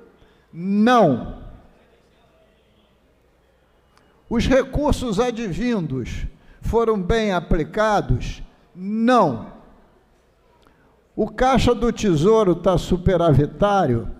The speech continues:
Não. Por via de consequência, a gestão não foi proba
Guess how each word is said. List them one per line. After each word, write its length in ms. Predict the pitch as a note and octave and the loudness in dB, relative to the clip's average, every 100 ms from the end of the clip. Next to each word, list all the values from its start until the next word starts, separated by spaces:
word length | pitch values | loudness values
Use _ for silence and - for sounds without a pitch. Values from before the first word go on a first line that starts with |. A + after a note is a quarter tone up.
| - _ _ _ - | -18 _ _ _ -16
Não. 960 | E3+ G#3 A3+ C4+ B3 D#3 G#2 - - - - - _ _ _ _ _ _ _ _ _ _ _ _ _ _ - | -8 -4 2 4 4 4 -2 -10 -16 -18 -20 -20 _ _ _ _ _ _ _ _ _ _ _ _ _ _ -6
Por 160 | A#3 C#3 | -4 -2
via 260 | F3 E3+ | 0 0
de 100 | F3 | -2
consequência, 1040 | E3+ E3+ D#3 G3+ G3 F3+ F#3+ G#3 - G#3+ G3 - _ _ _ _ _ | -6 -6 -4 -6 -6 -6 -6 -6 -6 -8 -10 -16 _ _ _ _ _
a 160 | F3 F#3+ | -6 -2
gestão 600 | G3 F#3+ - E3+ F3 F3+ | -2 -4 -6 -6 -6 -4
não 180 | F#3+ | -6
foi 240 | D#3+ E3+ E3 | -6 -8 -8
proba 600 | - F3+ A#3 A#3+ C4 | -6 -2 -2 -2 -4